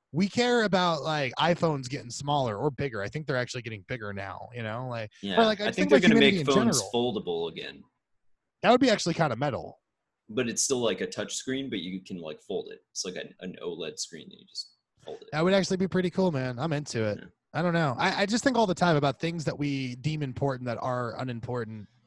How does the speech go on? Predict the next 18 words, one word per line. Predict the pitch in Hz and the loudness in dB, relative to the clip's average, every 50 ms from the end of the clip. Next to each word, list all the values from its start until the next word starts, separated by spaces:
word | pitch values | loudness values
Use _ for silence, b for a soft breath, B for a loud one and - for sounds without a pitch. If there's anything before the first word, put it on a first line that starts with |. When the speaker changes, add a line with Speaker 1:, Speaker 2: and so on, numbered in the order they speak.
| _ _ _ _ B B B B - | _ _ _ _ B B B B -2
Speaker 1:
I | 196 | 0
mean, | 190 185 | 2 2
like, | 175 170 151 127 | 2 2 0 0
this | 139 175 - | -2 -2 0
Area | 151 180 190 170 147 | 0 2 2 2 0
fifty-one | 123 151 131 - 107 98 113 135 139 117 | -2 -4 -6 -6 -6 -4 -2 -2 -2 -4
thing. | 92 104 98 | -6 -8 -8
I'm | 117 | -8
sure | 120 - - 185 160 | -6 -4 -2 -2 -2
you've | 120 104 95 | -2 -4 -4
heard | 90 117 101 90 | -6 -6 -8 -8
about | - - - - - | -10 -14 -14 -10 -8
this, | 123 104 - - - - - | -8 -8 -8 -8 -10 -10 -8
right? | 98 98 101 110 113 | -6 -6 -4 -2 0
Speaker 2:
Yeah. | - 95 80 110 | 2 2 2 0
Speaker 1:
Like, | 104 - _ _ - | -2 -8 _ _ 2
this | 175 170 - | 4 4 2
is | 131 104 98 98 - - - - | 0 -6 -6 -6 -8 -10 -10 -12